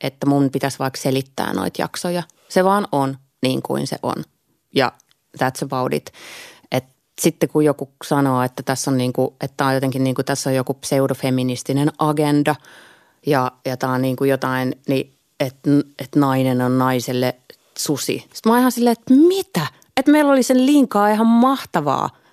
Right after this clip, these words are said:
Meillä oli tosi hyvä kohtaaminen ja, ja, ja, me, ja se oli tosi kiinnostavaa niinku kaikin tavoin ja et miten joku voi katsoa tän näin. Mutta asioitahan voi katsoa tosi moni eri,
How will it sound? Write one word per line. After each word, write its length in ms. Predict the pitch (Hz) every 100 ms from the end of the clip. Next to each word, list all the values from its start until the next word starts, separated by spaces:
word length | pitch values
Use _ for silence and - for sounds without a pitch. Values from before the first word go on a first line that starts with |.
| _
Meillä 140 | 240
oli 120 | 254
tosi 360 | 240 311 320 247
hyvä 180 | 214 175
kohtaaminen 880 | - 208 - 170 156 151 147 143 135 - - _ -
ja, 260 | 151 143 - _ _ _ _ _ _ _ _ _ _
ja, 460 | 165 160 156 151 147 - _ _ _ _ _ _
ja, 180 | - 170
me, 280 | 165 160 156 170
ja 100 | 160
se 100 | 175
oli 160 | 160
tosi 220 | 160 170
kiinnostavaa 1040 | 160 165 147 135 - 143 131 123 127 131 - -
niinku 220 | 131 131
kaikin 460 | - 160 143 135
tavoin 560 | 135 131 123 120 120 - - _
ja 200 | 131 123 - _ _ -
et 180 | 139
miten 260 | 151 139 135
joku 220 | 127 135
voi 140 | 135 127
katsoa 380 | 135 - 139
tän 360 | 131 - 131 131 - -
näin. 380 | 127 - 156 - _
Mutta 460 | 190 - - 220 - - _ _ _ _ _ - - -
asioitahan 520 | 240 220 185 214 226
voi 160 | 262 220
katsoa 320 | 190 - 160
tosi 280 | - 175 170
moni 280 | 165 165
eri, 240 | 160 160